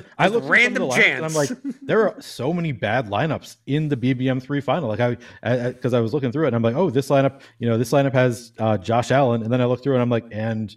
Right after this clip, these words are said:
Speaker 1: no pass catchers from the Bills." Or, like, "This lineup has Joe Burrow, no Bengals pat-," like, none of these lineups have a shot to win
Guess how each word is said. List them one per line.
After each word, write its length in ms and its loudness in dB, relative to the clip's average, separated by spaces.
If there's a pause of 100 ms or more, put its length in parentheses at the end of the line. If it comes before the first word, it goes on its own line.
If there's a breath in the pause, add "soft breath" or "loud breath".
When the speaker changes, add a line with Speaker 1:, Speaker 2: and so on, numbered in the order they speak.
(280)
Speaker 1:
no 240 -6
pass 300 0
catchers 320 -6
from 220 -2
the 80 -4
Bills." 320 -2
Or, 120 -4
like, 200 -2 (260 loud breath)
"This 140 -6
lineup 180 2
has 140 2
Joe 180 0
Burrow, 320 2 (140)
no 260 -2
Bengals 420 -2
pat-," 160 -2
like, 120 -2
none 160 2
of 40 2
these 120 2
lineups 300 0
have 160 -2
a 40 -6
shot 360 -4
to 40 -8
win 340 -4